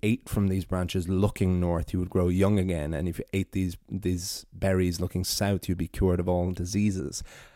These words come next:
That was never mentioned in any of the versions of that story I read, but here you get details. And this is what I really mean by the patchwork quilt, that you get details from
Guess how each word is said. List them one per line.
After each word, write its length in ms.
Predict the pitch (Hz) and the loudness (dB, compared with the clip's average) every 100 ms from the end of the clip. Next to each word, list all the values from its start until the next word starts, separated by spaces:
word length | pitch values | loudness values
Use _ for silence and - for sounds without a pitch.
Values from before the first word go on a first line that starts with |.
| _ - | _ -4
That 360 | 92 - 110 | 2 2 4
was 180 | 113 95 | 2 4
never 320 | 98 98 92 | 4 4 2
mentioned 380 | 90 92 - 90 | 2 2 2 2
in 140 | 87 | 2
any 200 | 87 87 87 | 2 0 0
of 60 | |
the 60 | 87 | 0
versions 280 | 90 92 85 | 0 0 -2
of 140 | 76 | -2
that 240 | 95 107 - | -2 -2 -4
story 400 | - 90 82 - | 0 2 4 0
I 60 | |
read, 340 | 82 76 65 - | 0 -2 -2 -2
but 140 | 85 | -2
here 560 | - - 98 98 82 - - - - | -2 0 2 2 0 -2 -8 -6 0
you 120 | 98 | 4
get 320 | 101 - - | 4 2 -2
details. 640 | 101 113 - 87 71 - - | 0 2 2 0 -2 -8 -8
And 140 | 90 | 0
this 260 | 110 110 - | 4 4 4
is 100 | 92 | 0
what 120 | 98 | 2
I 40 | 90 | 2
really 340 | 92 95 95 | 4 4 2
mean 240 | 90 87 | 0 0
by 120 | 90 87 | -2 -2
the 80 | 92 | 0
patchwork 560 | 98 85 - 87 - | -2 -4 -4 -6 -4
quilt, 600 | - 95 87 - - - - - - - - _ _ - | 0 0 0 -4 -12 -12 -14 -20 -20 -20 -20 _ _ -2
that 140 | 98 | -2
you 160 | 98 98 | 0 0
get 340 | 101 95 - | -2 -2 -4
details 760 | 98 107 110 104 92 90 92 - - | 0 2 2 2 4 2 -2 -8 -6
from 260 | - 90 | -2 0